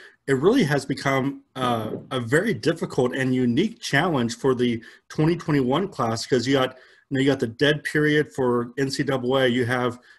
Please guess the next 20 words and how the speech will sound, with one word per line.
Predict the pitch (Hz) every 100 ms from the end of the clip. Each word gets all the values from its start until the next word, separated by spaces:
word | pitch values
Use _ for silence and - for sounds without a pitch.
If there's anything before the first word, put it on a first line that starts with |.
| -
you | 131
know, | 131
a | 123
lack | 120 123 147
of | 151
games, | 120 143 143 117 - -
you |
know, | 123 120
the | 113 131
inability | 147 156 147 143
of | 139 -
coaches | 147 139 135
to | -
go | 135
watch | 110 123 175 - -
games. | 113 110 107
So | - 127 120 - - _ -
video | 113 165 277 220
has | 156 -
become | 147 - 131 120